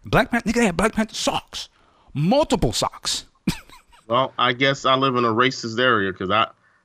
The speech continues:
Speaker 2: I, I'm not seeing it. But here's my question: Toys R Us, they going out of business. They, they, they bought Black Panther merchandise. That
Speaker 1: Well, this is before they were going out of business. I was there, uh, about two weeks ago.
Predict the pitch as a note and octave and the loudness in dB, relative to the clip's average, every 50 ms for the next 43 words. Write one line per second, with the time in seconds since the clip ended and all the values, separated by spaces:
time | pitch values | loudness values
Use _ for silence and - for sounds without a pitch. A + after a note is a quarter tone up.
0 | _ _ - G2 G#2 G#2 - - G2+ A2 A2+ G#2+ G#2 G2+ G2 - - A#2 G#2+ F#2+ | _ _ -4 -2 -2 -2 0 0 0 0 0 0 0 -2 -2 -4 -4 -2 -2 0
1 | F2 - - B2 C3 D3 D#3 G3+ A3+ G3 F#3+ F3 E3+ - - A#2+ G2 - F#2 G2 | -2 -2 0 0 2 4 4 4 4 4 2 2 2 2 0 -2 -2 -2 -6 -8
2 | - - A3 B3+ B3+ G#3+ G#3 F#3 F#3+ G3 F#3 F3+ - - - _ _ _ _ _ | -4 -2 0 0 2 4 4 4 4 4 2 0 -4 -10 -18 _ _ _ _ _
3 | _ _ _ _ _ _ _ - A3 A3+ G#3+ A#3 A3+ A3 G#3 F3 D#3+ D3 G3+ B3+ | _ _ _ _ _ _ _ -4 -2 0 2 4 4 6 4 4 2 2 0 -2
4 | C4+ F3+ D#3 C#3 C3+ D#3+ F3+ F3+ - E3+ F3+ F#3+ F3+ D#3 D#3+ F#3 G3 F#3+ G3+ F#3+ | 0 0 0 2 2 2 0 0 0 2 2 2 2 2 2 2 2 2 2 2
5 | E3+ - F3+ F#3+ - - F#3 F#3+ G#3 G3+ G3 G3+ A3 G#3+ G#3+ A#3 B3 C4 C4+ A#3+ | 2 2 0 0 0 0 -2 -2 -2 -4 -4 -4 -4 -4 -4 -4 -4 -4 -6 -8
6 | - - - - F#3+ - _ _ - A#3+ A3+ F#3 G3+ A#3 - F3 D#3+ C#3+ C3+ C3+ | -12 -10 -10 -10 -10 -10 _ _ -4 -2 0 2 2 2 2 2 2 2 0 0
7 | - E3 D#3+ D3 C3 B2 A#2 A#2 A#2 A2+ G2+ G2+ F2+ F#2 A#2+ B2 A#2 G#2 F#2+ G2+ | 2 4 4 4 4 4 2 2 2 2 2 0 0 0 0 0 0 -2 -2 -2
8 | A2 C3 C3 A#2 G#2+ G2 F#2 - - G#2+ G#2 G2+ G2 F#2+ F#2+ F#2 - _ _ _ | -2 0 0 -2 -4 -6 -8 -6 -4 -2 -2 0 -2 -2 -4 -8 -12 _ _ _
9 | _ _ _ _ _ _ - _ _ - G#2+ A2 A2 G#2 G#2 G2+ G2 G2 G2 F#2+ | _ _ _ _ _ _ -20 _ _ -10 -8 -6 -6 -4 -4 -4 -4 -4 -4 -4
10 | F#2+ F#2 F#2 F#2+ F2+ E2+ - _ _ _ _ _ - - C3 B2 A#2+ A2+ A2 A#2+ | -4 -6 -6 -8 -10 -12 -14 _ _ _ _ _ -10 -6 -6 -4 -4 -2 -2 -4
11 | A#2+ - - C3+ C3 C#3 C#3+ D3 D3 | -4 -6 -10 -10 -8 -6 -6 -8 -8